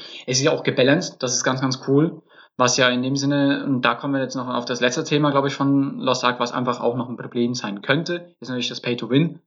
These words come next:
Da wurde natürlich schon im Vorfeld ganz viel darüber diskutiert und gab ein paar, äh, Diskussionen darüber,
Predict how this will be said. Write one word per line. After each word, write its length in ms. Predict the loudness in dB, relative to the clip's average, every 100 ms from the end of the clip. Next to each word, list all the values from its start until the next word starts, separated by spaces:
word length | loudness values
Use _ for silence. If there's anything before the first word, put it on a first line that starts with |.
| -6
Da 320 | 0 0 2
wurde 160 | -2 -2
natürlich 260 | -4 -6
schon 140 | -2 -2
im 540 | -2 -4 -6 -10 -12
Vorfeld 680 | 0 4 4 4 6 6 4
ganz 240 | 0 0
viel 140 | 0 0
darüber 280 | 0 0 -2
diskutiert 640 | -4 -6 0 6 6 4
und 560 | 0 -2 0 -2 -4 -8 _ 0
gab 240 | 4 4
ein 480 | 4 4 4 2 0
paar, 380 | 0 4 4 4
äh, 420 | 4 4 4 2 -10 _ _ -2
Diskussionen 600 | 0 0 0 4 6 6
darüber, 640 | 6 6 6 2 0 -10